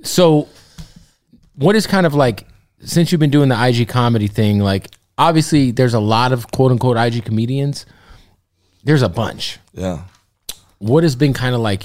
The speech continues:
Speaker 1: your secret into, like, kinda standing out? And
Speaker 2: I don't follow trends. I don't follow the trendy TikTok of the day.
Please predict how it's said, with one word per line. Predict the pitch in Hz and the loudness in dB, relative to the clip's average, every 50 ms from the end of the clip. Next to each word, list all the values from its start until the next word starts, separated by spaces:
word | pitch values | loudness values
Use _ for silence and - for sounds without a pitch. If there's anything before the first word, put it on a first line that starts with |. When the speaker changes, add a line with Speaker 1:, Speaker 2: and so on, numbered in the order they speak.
| - | -10
Speaker 1:
your | - 90 95 107 113 117 117 117 113 110 110 107 101 101 101 104 - - _ _ _ _ _ _ _ _ _ _ | -8 -4 -2 0 0 2 2 2 2 0 0 0 -2 -4 -6 -10 -20 -20 _ _ _ _ _ _ _ _ _ _
secret | - - - - 127 120 101 113 110 107 | -14 -10 -4 -2 -2 -2 0 0 0 0
into, | 104 101 95 98 | 0 0 -2 -2
like, | 92 92 90 - | -2 -4 -6 -6
kinda | - 107 104 101 95 90 | -6 -4 -4 -4 -4 -4
standing | - - - - 104 101 98 95 92 | -6 -8 -4 -2 -2 0 0 -2 -2
out? | 92 95 98 98 98 85 | -2 -2 -2 -4 -4 -4
And | 85 90 87 82 82 82 87 95 _ _ _ _ _ _ _ _ _ _ - - | -6 -4 -4 -4 -4 -6 -8 -12 _ _ _ _ _ _ _ _ _ _ -4 0
Speaker 2:
I | 101 | 0
don't | 110 107 | 0 2
follow | 98 117 110 110 101 | 2 2 2 2 2
trends. | 90 - 117 113 113 92 78 - - - - _ _ _ _ _ _ _ _ _ _ _ _ _ _ _ _ _ _ _ _ _ _ _ _ _ _ _ _ _ _ _ _ _ _ - - - - | 0 0 0 2 2 2 0 -2 -6 -14 -18 _ _ _ _ _ _ _ _ _ _ _ _ _ _ _ _ _ _ _ _ _ _ _ _ _ _ _ _ _ _ _ _ _ _ -20 -20 -12 -4
I | - 107 | 0 2
don't | 123 135 113 | 4 2 2
follow | - 131 123 120 120 113 | 2 2 2 4 2 2
the | 107 101 | 2 0
trendy | - - - 113 110 101 98 95 85 | -2 0 0 0 2 2 0 0 0
TikTok | - 113 101 98 101 - 92 82 78 - | 0 -2 -2 -2 -2 -6 -6 -6 -6 -8
of | - 82 | -8 -6
the | 80 80 | -6 -4
day. | 73 - 82 82 78 73 71 - | -4 -2 -2 -2 -2 -4 -8 -12